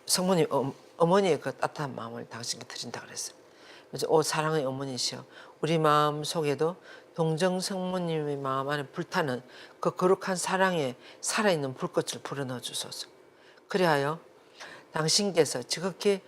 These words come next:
흠숭하올 사랑스러운 삼위일체가 드리는 모든 사랑과 당신 속에서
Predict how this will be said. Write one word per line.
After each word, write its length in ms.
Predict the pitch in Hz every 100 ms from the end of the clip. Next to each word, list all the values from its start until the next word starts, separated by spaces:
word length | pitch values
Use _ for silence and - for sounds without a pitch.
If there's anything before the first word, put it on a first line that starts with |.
| - - _ _
흠숭하올 600 | 208 190 180 151 127 123
사랑스러운 720 | - 165 156 151 185 156 143
삼위일체가 720 | 135 - 185 190 165 - 160 135
드리는 340 | 135 127 117 - - - - -
모든 380 | 156 156 185 196
사랑과 500 | 190 165 151 127 113 - - _
당신 360 | 147 143 151 156
속에서 560 | 175 147 139 147 160